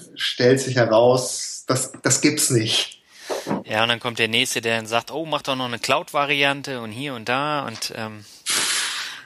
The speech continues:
Speaker 2: das ist dann ein Fass ohne Boden.
Speaker 1: Ja, ja, genau.
Speaker 2: Ja.
Speaker 1: Cloud-Variante weiß ich zum Beispiel persönlich nicht. Ich hab da, möchte eigentlich meine Daten nicht irgendwo anders in der, in der Cloud sehen, auch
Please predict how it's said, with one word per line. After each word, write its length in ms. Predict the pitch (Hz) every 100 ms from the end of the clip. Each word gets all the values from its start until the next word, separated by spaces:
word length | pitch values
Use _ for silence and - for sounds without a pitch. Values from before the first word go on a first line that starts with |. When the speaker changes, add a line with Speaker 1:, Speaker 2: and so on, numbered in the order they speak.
| _ _
Speaker 2:
das 160 | - 110
ist 60 | 139
dann 100 | 127
ein 40 |
Fass 240 | - 156
ohne 160 | 143 131
Boden. 340 | 127 147 110 87 - - -
Speaker 1:
Ja, 200 | 131 120
ja, 280 | 117 113 113
genau. 360 | 113 123 113 113
Speaker 2:
Ja. 100 | 117 - - - - -
Speaker 1:
Cloud-Variante 640 | 156 160 165 151 139 131
weiß 260 | 117 113 113
ich 200 | 120 -
zum 140 | 127
Beispiel 340 | 113 - 120 110
persönlich 720 | - 107 107 98 113 117 113
nicht. 300 | 110 - -
Ich 120 | -
hab 220 | 113 -
da, 360 | 117 110 110 110
möchte 340 | 113 113 -
eigentlich 300 | 113 117 113
meine 340 | 110 110 117 101
Daten 840 | - 101 127 - 123 120 120 123
nicht 300 | 117 - -
irgendwo 440 | 123 123 110 113
anders 540 | 107 113 120 117 123 -
in 140 | 120
der, 380 | 110 110 113 113
in 100 | 117
der 120 | 107
Cloud 420 | - 110 123 135
sehen, 340 | - 107 113 113
auch 320 | 98 -